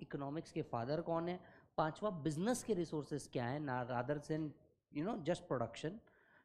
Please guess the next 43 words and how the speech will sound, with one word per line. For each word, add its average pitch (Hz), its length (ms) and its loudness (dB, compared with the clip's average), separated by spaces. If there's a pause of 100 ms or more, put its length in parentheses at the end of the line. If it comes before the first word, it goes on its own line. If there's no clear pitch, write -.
फिर 220 180 6
हमने 208 200 4
बात 185 260 4
करी 196 140 2
इकोनॉमिक्स 165 440 0
वर्ड 160 160 4
आया 135 300 4
कहाँ 170 240 2
से, 196 180 -6 (440)
फिर 220 120 6
हमने 208 180 2
बात 190 200 2
करी 185 160 2
इकोनॉमिक्स 165 380 -2
के 180 80 0
टाइप 139 360 0
कितने 170 260 -2
होते 170 240 -2
हैं, 185 140 -4 (100)
फिर 226 140 2
हमने 196 180 0
बात 170 280 2
करी 214 240 0
इकोनॉमी 254 680 6
के 262 160 8
टाइप 175 320 6
कितने 120 280 -2
हैं, 113 220 -8 (420)
yes 131 220 -2
or 156 80 0
no। 180 120 -6 (480)
तो - 140 -6
आज 185 260 4
के 214 120 0
लिए 196 120 6
हम 180 140 2
रुकेंगे 143 320 0
यहीं 127 220 0
पे, 202 140 2
मिलूंगा 139 360 0
मैं 131 120 0
आपसे 220 380 6 (400)
कल। 143 300 12